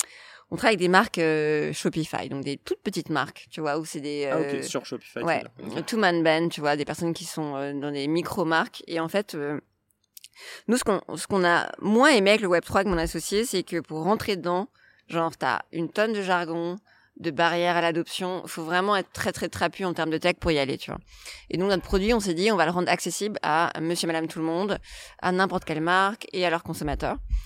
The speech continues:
Speaker 1: Et donc, on est hyper contents. Tu vois, ce matin, on a lancé une marque qui est une marque de souliers qui s'appelle Sock Paris. Allez la voir, c'est super beau ce qu'ils
Speaker 2: De
Speaker 1: font.
Speaker 2: souliers.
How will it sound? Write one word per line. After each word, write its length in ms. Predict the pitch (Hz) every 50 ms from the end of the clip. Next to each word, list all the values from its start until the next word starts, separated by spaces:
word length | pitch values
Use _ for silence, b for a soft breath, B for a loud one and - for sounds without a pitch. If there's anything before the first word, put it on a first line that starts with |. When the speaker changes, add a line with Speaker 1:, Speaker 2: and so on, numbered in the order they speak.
| B B
Speaker 1:
Et 100 | B 175
donc, 140 | 185 208 202
on 60 | 214 190
est 60 | 196
hyper 220 | 233 - 311 330
contents. 300 | - 220 202 - 180 190
Tu 40 | -
vois, 100 | 202 180
ce 80 | 180 -
matin, 160 | 175 196 196
on 20 | 202
a 60 | 175
lancé 220 | 156 165 160 -
une 100 | 185 170
marque 240 | 160 156 185 240 -
qui 140 | - - 165
est 20 |
une 60 | 156 160
marque 160 | 175 185 175
de 80 | 160
souliers 480 | 151 - - - 180 156 147 160 156 156
qui 60 | -
s'appelle 180 | - - 143 151
Sock 240 | - - - 170 -
Paris. 440 | - 143 131 139 143 151 147 143 - -
Allez 240 | - 139 - -
la 120 | 139 143 147
voir, 180 | 120 147 156
c'est 100 | - -
super 340 | 190 - - - - - 143
beau 140 | 131 160 165
ce 60 | - 117
qu'ils 120 | 123 120
Speaker 2:
De 40 | 110
Speaker 1:
font. 260 | - 160 165 175 202
Speaker 2:
souliers. 360 | 226 160 151 135 143 156 156